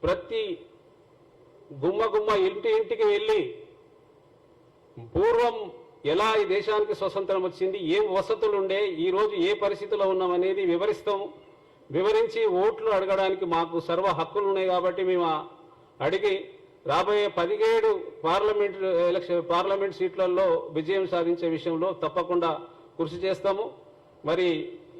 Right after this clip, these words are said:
ఈ సభాముఖంగా ఏంటంటే ఈ పదిహేడు పార్లమెంట్ ఇంచార్జ్లను వేస్తున్నాం. వీళ్ళు దయచేసి వీళ్ళందరినీ కొద్దిగంత బ్రేకింగ్ న్యూస్లలో వీళ్ళ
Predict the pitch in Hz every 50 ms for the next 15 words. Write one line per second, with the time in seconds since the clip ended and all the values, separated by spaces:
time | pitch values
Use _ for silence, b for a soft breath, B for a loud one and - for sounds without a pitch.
0 | 156 160 175 180 - - 170 - 175 170 170 196 196 202 208 - 196 196 196 190
1 | 190 196 190 190 185 185 196 208 196 175 175 180 180 180 175 175 175 175 175 -
2 | 147 151 165 185 190 202 202 196 170 180 180 185 196 196 190 190 190 190 196 185
3 | 170 202 190 175 175 170 175 175 196 185 180 180 180 175 175 180 175 - 185 180
4 | 190 202 185 170 160 147 151 160 165 165 185 180 175 180 170 165 160 156 156 165
5 | 175 175 175 170 165 170 160 165 160 156 151 151 151 143 139 151 165 160 - 175
6 | 170 165 170 165 - 170 165 165 160 156 156 147 147